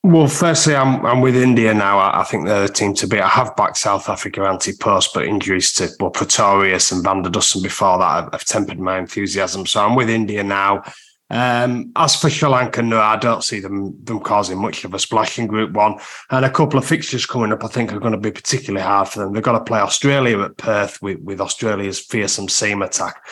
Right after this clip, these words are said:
I think they'll be outgunned there, and I don't think they'll score quick enough anyway. And then New Zealand at Sydney, what, nine days from here? And they've had a lot of rain in Sydney, and that'll, if we have a rain-shortened match or there's rain around, that'll suit New Zealand's seam attack,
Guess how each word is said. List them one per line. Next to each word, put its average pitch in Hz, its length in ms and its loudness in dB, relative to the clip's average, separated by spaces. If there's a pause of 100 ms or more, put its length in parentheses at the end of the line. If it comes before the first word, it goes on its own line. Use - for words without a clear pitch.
(340)
I 113 60 -4
think 117 180 0
they'll 95 100 -4
be 104 100 0
outgunned 107 580 0
there, 107 260 2
and 101 80 -2
I 90 40 -4
don't 104 180 0
think 90 160 -10
they'll 98 100 -4
score 95 300 0
quick - 260 -10
enough 95 220 -8
anyway. 98 360 -2 (200)
And 123 120 0
then 120 140 4
New 139 160 6
Zealand 135 420 4
at 117 140 -2
Sydney, 113 640 -2
what, 101 240 -2
nine 110 380 0
days 110 260 0
from 98 220 -8
here? 117 400 0
And 98 180 -4 (240)
they've 107 100 -8
had 113 140 0
a 117 60 2
lot 120 320 4
of 123 80 0
rain 123 240 2
in 113 100 0
Sydney, 98 360 -2
and 98 140 -4
that'll, 98 380 -2 (540)
if - 160 -14
we 110 80 -4
have 95 80 -8
a - 40 -8
rain-shortened 110 640 0
match 107 320 -2
or 95 80 -6
there's 95 160 -8
rain 104 220 -2
around, 92 300 -4
that'll 95 180 0
suit 107 320 -2
New 101 160 -4
Zealand's 98 480 -4
seam 101 260 -2
attack, 95 340 -4